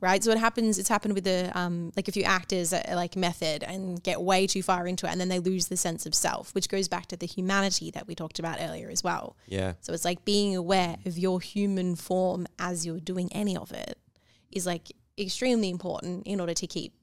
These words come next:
Speaker 1: like, continue to be making. But oftentimes people can feel a little bit, like, kind of, um, like, squashed if there's no way to express. Doesn't mean that has to be for anyone, but just having a sketchbook or something on them.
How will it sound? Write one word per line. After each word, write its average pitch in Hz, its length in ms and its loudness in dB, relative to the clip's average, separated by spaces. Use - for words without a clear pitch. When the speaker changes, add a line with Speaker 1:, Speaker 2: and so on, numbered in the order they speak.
Speaker 1:
like, 180 140 -4
continue 180 480 -4
to 165 160 -8
be 156 100 -6
making. 185 540 -6
But 175 240 2
oftentimes 214 540 2
people 190 200 0
can 185 220 -4
feel 180 340 -2
a 180 80 -2
little 180 180 0
bit, 180 160 -2
like, 170 220 -4
kind 180 200 -4
of, 170 180 -6
um, 180 440 -6
like, - 140 -4
squashed - 640 0
if - 100 -2
there's 185 140 0
no 180 320 -2
way 180 260 -4
to - 140 -6
express. - 720 -2
Doesn't 392 200 0
mean 294 80 2
that 208 100 0
has 202 220 0
to 180 60 0
be 175 220 2
for 175 160 -4
anyone, 185 440 -2
but - 100 -8
just 190 140 -2
having 190 220 -4
a 170 40 -4
sketchbook - 640 -6
or 160 180 -8
something 190 340 -2
on 185 200 -4
them. - 240 -8